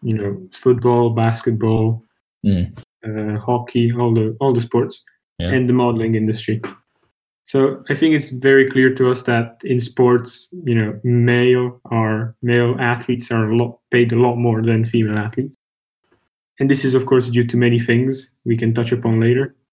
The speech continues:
Speaker 1: And however, in modeling, the female models are paid about ten times more than the male counterparts. So, does any, Ivan, do you have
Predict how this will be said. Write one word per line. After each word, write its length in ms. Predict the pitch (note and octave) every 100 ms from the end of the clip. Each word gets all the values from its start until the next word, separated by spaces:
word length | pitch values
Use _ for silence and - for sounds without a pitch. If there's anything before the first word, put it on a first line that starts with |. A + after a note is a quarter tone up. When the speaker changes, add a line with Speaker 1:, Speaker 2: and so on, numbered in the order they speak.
| _ _ _ _ _
Speaker 1:
And 440 | C3+ A#2+ A#2+ A#2+ A#2+
however, 400 | C3 C3 B2+ B2
in 160 | B2 B2
modeling, 640 | B2+ B2+ B2+ C3+ C3+ - _ _ _ _ _ -
the 640 | D3 B2+ A#2+ A#2 A#2 A#2+ - _
female 640 | - D#3+ D#3+ C3+ A#2+ A#2 - _ _ _ _ _ _ -
models 500 | B2+ A#2 A#2 A#2+ A#2+
are 140 | B2+
paid 500 | A#2 B2+ A#2+ A#2 - -
about 460 | A#2+ B2 B2+ B2 - _ - _ _ _ _ _ _ _
ten 240 | - C3+ C3+
times 300 | C3 B2 A#2+
more 160 | A#2+ A2+
than 220 | A2 A2
the 320 | A2+ G#2+ - F3+
male 300 | C3 B2 A#2+
counterparts. 680 | B2 A2 A2 A2 - - _ _ _ _ _ _ _ _ _ _ _ _
So, 320 | - D#3 C#3 -
does 120 | C#3+ C#3
any, 260 | C#3+ F#3+ - -
Ivan, 420 | D3 C3+ C3 C3 - _ - C#3
do 100 | C#3
you 80 | C#3
have 380 | C3 C3 -